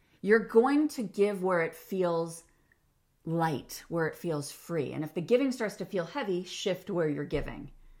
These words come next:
But stop personalizing it and creating story around it. "Well, this person doesn't love me," or,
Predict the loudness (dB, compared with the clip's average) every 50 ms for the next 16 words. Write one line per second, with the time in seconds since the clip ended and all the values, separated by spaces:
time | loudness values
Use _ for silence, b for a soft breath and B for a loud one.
0 | b b b b b b b b b b 4 4 4 6 8 8 8 8 6 0
1 | 0 0 0 2 0 -2 0 2 2 0 0 -2 -4 -4 -6 -6 -6 -4 -4 -2
2 | -2 -2 -4 -6 -8 -10 -6 -4 -2 0 0 0 0 0 -2 -4 -6 -6 -8 -10
3 | -10 -10 -10 -10 -10 -10 -12 -12 -12 -14 -14 -14 -12 -12 -2 0 2 2 2 2
4 | -2 -2 0 0 0 0 0 -2 -2 -4 -4